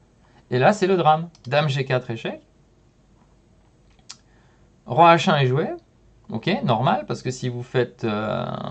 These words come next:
je pense que si vous faites tour G trois, vous faites mater ici, hein, logique. Du coup, roi H un,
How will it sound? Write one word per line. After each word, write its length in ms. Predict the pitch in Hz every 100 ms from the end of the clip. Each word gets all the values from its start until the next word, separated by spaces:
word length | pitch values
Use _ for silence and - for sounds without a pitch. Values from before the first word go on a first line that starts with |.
| -
je 100 | 110
pense 160 | - 143
que 80 | 123
si 160 | -
vous 60 | 110
faites 200 | 104 98
tour 160 | 113 107
G 140 | 113
trois, 200 | 104 110
vous 80 | 101
faites 200 | 98 101
mater 220 | 101 196
ici, 260 | 196 - 226
hein, 60 | 240 233 _ _ _
logique. 440 | - 101 101 - - - - _ _ - - - - _ _
Du 220 | 123 120 147
coup, 340 | 170 165 - -
roi 340 | 113 127 123
H 160 | 107 185
un, 160 | 277